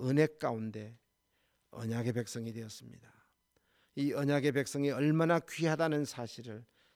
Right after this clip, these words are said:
다시 한번 깨달을 수 있도록 인도해 주옵소서. 하나님, 우리 후대들 하나님 굳게 붙잡아 주시고 그들 마음속에도 그리스도만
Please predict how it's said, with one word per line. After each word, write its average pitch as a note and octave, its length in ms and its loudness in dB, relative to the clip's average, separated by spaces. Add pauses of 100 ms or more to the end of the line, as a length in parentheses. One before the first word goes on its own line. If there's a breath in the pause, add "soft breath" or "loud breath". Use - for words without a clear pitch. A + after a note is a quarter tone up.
(140 soft breath)
다시 A2 320 -8
한번 A2 280 -4
깨달을 A2+ 440 -10
수 A#2 140 -14
있도록 C3 380 -10
인도해 C#3 480 -6
주옵소서. - 760 -14 (1200 soft breath)
하나님, G#2 640 -8 (540 soft breath)
우리 C#3 200 -2
후대들 C3 480 2
하나님 C3 320 -2
굳게 - 300 -10
붙잡아 A2+ 380 -10
주시고 - 520 -18 (560)
그들 C#3+ 340 0
마음속에도 C3+ 1080 -2 (640)
그리스도만 A2+ 920 -6